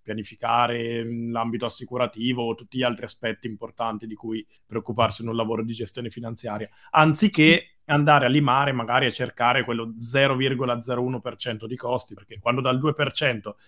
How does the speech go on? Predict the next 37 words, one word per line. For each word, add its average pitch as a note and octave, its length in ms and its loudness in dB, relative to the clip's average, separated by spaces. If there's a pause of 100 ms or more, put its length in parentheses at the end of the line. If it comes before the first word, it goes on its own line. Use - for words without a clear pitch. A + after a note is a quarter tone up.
sei B2+ 220 -6
passato C#3 340 0
allo A#2 180 0
zero C#3 240 4
due, D3+ 460 2 (220)
hai, C3 520 4 (100)
mm, A#2 460 -2
decima-, B2+ 400 -2
ecco, A#2+ 300 -4
re-, B2 180 0
reso B2 480 -2
un C3+ 220 2
decimo B2 520 4
i - 60 -8
costi. G#2+ 460 -6
Se C#3 120 -4
dallo C#3+ 280 2
zero D3 260 4
due C#3 320 0 (180)
passi D3+ 400 0
allo A#2+ 280 -2
zero C3 240 2
diciassette, C#3 920 0 (260)
è E3 60 4
un E3+ 100 8
miglioramento, D3+ 720 4
ma B2 80 0
un A#2+ 80 -2
miglioramento A#2 560 -6
relativo, G#2+ 580 -8
per - 280 2
poi C#3 160 4
non B2 160 -2
parlare C3 400 4
di B2 100 -2
quando, A2+ 360 -2
ecco, - 320 -14